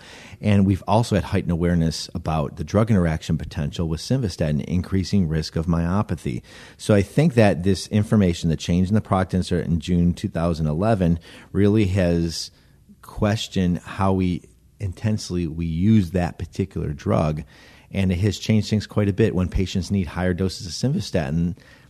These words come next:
we have to switch to another option, another higher potency statin. And I, that's been a challenge, and I think that it has made, resulted in a lot of changes, and it's basically more diligent evaluation of dyslipidemia.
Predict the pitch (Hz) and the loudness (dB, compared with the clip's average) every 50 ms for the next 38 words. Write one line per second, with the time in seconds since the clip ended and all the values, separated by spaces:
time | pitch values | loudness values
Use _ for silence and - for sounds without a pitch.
0 | _ _ - 92 90 87 - - 90 - - - 90 - - - - 87 82 82 | _ _ -4 -2 -2 -2 -2 -6 -10 -12 -10 -10 -10 -10 -8 -6 -4 -2 -2 0
1 | 82 87 87 95 104 - - - 76 76 67 - - 87 87 82 82 78 - - | 0 0 0 -2 -2 -4 -6 -8 -8 -8 -8 -8 -6 -4 -2 -2 -2 -4 -4 -4
2 | 85 82 80 80 - - - - - - 80 - - - 82 78 62 71 92 107 | -4 -2 -2 2 2 2 2 2 -2 -8 -10 -8 -6 -4 -2 -2 0 0 -2 -2
3 | - - - - - - - - - 87 85 80 82 80 71 78 - - - - | -4 -6 -16 -20 -20 -20 -20 -12 -6 -2 0 0 0 0 0 -2 -4 -6 -6 -4
4 | 92 87 - - - 113 120 - - 107 104 95 95 98 110 110 - - - 87 | -4 -4 -4 -2 -2 -2 -2 0 0 0 0 0 0 0 -2 -4 -6 -6 -4 -4
5 | 80 80 80 - 95 92 - - 87 80 76 - - 95 92 90 92 85 85 87 | -2 -4 -4 -2 -2 -2 -2 -2 -2 -2 -2 -4 -4 -4 -2 -2 -2 -2 0 0
6 | 85 87 87 85 80 - - _ - 80 85 95 92 82 104 110 104 - 92 78 | 2 2 0 0 -2 -6 -10 _ -12 -6 -4 -2 2 4 4 2 2 2 -2 -4
7 | - - 90 85 78 78 85 90 98 92 90 - - 110 117 127 117 92 90 82 | -2 -2 0 0 0 0 0 2 2 0 0 0 0 2 2 2 2 0 0 -2
8 | 76 87 87 80 - - - 95 113 113 - 87 90 85 87 87 85 82 80 78 | 0 0 -2 -2 -2 -2 0 0 0 0 -2 -4 -4 -2 0 2 2 0 0 0
9 | 73 90 92 95 98 87 92 87 - 80 76 82 80 82 80 78 78 80 85 80 | 0 0 0 2 0 0 -2 -4 -4 -4 -2 -2 -2 0 0 0 0 0 -2 -2
10 | - - 87 78 - 80 80 78 85 80 - - 78 65 76 71 85 92 98 92 | -4 -4 -4 -4 -4 -4 -6 -4 -4 -6 -6 -6 -10 -8 -6 -4 -2 0 0 0
11 | 76 65 71 | 0 -2 -6